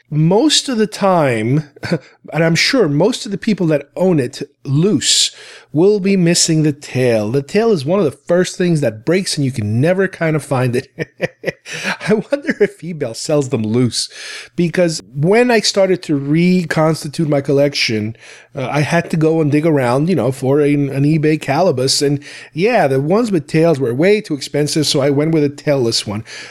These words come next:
which kinda was okay if you think about it, at least for my crazy rules, because I think I'm pretty sure the one I owned, I had broken the tail, so he was a tailless Calibus. Now,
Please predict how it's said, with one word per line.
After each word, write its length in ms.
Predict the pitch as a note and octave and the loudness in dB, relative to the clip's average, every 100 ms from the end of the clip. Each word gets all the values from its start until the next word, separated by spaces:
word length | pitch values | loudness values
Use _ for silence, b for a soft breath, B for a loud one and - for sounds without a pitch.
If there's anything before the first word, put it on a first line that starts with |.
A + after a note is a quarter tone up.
| B | B
which 360 | A3+ B3+ - _ - | -2 -2 -6 _ -12
kinda 480 | - A3+ C#4 C#4+ | -6 0 2 4
was 180 | B3 G#3+ | 2 0
okay 420 | E3 - F3+ F3 | -2 -2 0 0
if 140 | F3 - | 0 -2
you 60 | |
think 400 | C3+ - F3+ F#3+ | -6 -4 -2 0
about 260 | G#3 G3 G3 | 0 2 2
it, 80 | G3 | 2
at 80 | C#3 | 0
least 200 | D#3 - | -2 -2
for 100 | C3 | 0
my 320 | B2+ C3+ C#3+ _ - | 2 0 -2 _ -2
crazy 320 | D3+ C#3+ C#3+ | 0 2 2
rules, 340 | C#3+ C#3+ C#3+ B B B - | 2 2 0 B B B -4
because 220 | E3 F3 | -2 0
I 80 | F#3 | -2
think 320 | - C4+ A3+ | 0 0 0
I'm 160 | F#3 | 0
pretty 300 | E3 A3 G#3+ | 0 2 2
sure 300 | G3+ - G3+ | 2 2 2
the 100 | E3 | 4
one 240 | D3+ E3 F3 | 2 2 2
I 180 | F3+ G3 | 2 2
owned, 400 | F3+ D#3 C3+ F3 | 2 2 2 2
I 160 | E3+ | 2
had 360 | D#3+ D#3 D3+ C3+ | 2 0 0 0
broken 320 | C#3 C#3 C3+ | 0 0 -2
the 100 | C#3 | -2
tail, 460 | C#3 G2+ G#2+ G#2+ A2+ | -2 -2 0 -2 -4
so 180 | B2+ | -2
he 160 | A2+ C3 | 0 2
was 140 | C#3 | 2
a 60 | D3 | -2
tailless 480 | - C#3 C3 C3 C3 | -2 -2 0 0 -2
Calibus. 600 | - G#2 G2+ G2+ G#2+ - B B B B B | -6 -8 -8 -10 -12 -14 B B B B B
Now, 200 | F3+ E3 | -2 -2